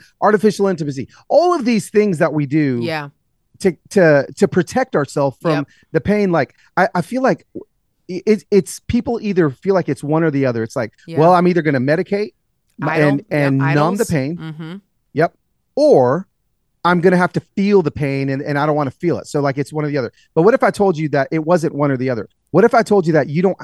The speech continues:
Speaker 1: that, that your pain at, at one point is no longer going to define your story?
Speaker 2: Ooh.
Speaker 1: What, what, what if I told you that, that, that, you know, you, you may feel like in the mi-,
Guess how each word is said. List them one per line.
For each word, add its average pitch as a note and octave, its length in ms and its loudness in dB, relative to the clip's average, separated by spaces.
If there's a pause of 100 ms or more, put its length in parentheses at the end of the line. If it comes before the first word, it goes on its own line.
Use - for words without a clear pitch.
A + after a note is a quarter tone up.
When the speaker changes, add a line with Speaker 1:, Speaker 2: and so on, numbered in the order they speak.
(140)
Speaker 1:
that, D3+ 240 -2 (480)
that E3+ 180 0
your E3 140 0
pain F#3 560 -4 (760)
at, F3 160 0 (240)
at F3+ 180 2
one G3 220 2
point - 240 0
is C3+ 160 -2
no E3 160 2
longer E3 360 0
going C#3+ 260 -4
to C#3+ 100 -12
define C#3 440 -2
your A2 100 -6
story? E2+ 500 -8
Speaker 2:
Ooh. G4 40 -2 (200)
Speaker 1:
What, F#3 160 4
what, F#3 160 2
what G#3+ 140 4
if A#3+ 100 0
I G#3+ 100 4
told F#3+ 300 0
you E3 120 -2
that, D#3+ 240 0
that, C#3+ 300 -2 (340)
that, D3+ 280 -4 (360)
you F3+ 120 -2
know, D3 220 0
you, G#3+ 360 0
you G#3+ 160 0
may A#3 220 0
feel A3 260 -8
like F#3+ 220 -2
in D3+ 100 -2
the C#3+ 60 -2
mi-, D#3+ 180 -6